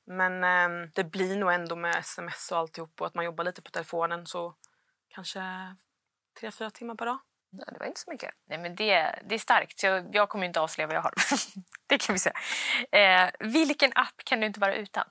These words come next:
Speaker 1: Anteckningar.
Speaker 3: Mm. Den är fin.
Speaker 2: Mm, den är bra.
Speaker 3: Mm.
Speaker 1: Alltså, jag skriver ner allt.
Speaker 3: Mm. Och en sista då.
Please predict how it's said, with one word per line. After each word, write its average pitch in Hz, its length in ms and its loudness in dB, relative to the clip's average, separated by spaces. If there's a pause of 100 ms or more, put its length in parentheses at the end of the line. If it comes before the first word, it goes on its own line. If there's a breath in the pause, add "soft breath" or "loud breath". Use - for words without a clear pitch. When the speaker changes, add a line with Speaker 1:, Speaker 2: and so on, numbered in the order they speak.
(320)
Speaker 1:
Anteckningar. 185 580 -2 (240)
Speaker 3:
Mm. 202 300 -14 (160)
Den 165 180 -2
är 196 80 -6
fin. - 440 -12
Speaker 2:
Mm, 185 240 -14
den 202 140 -14
är 196 40 -16
bra. 185 280 -18
Speaker 3:
Mm. 190 220 -18 (100)
Speaker 1:
Alltså, 190 180 -2
jag 175 100 0
skriver 180 240 -4
ner 175 140 -6
allt. - 380 -10 (240)
Speaker 3:
Mm. 175 160 -14 (240)
Och - 280 2
en 269 140 4
sista - 320 2
då. 175 140 0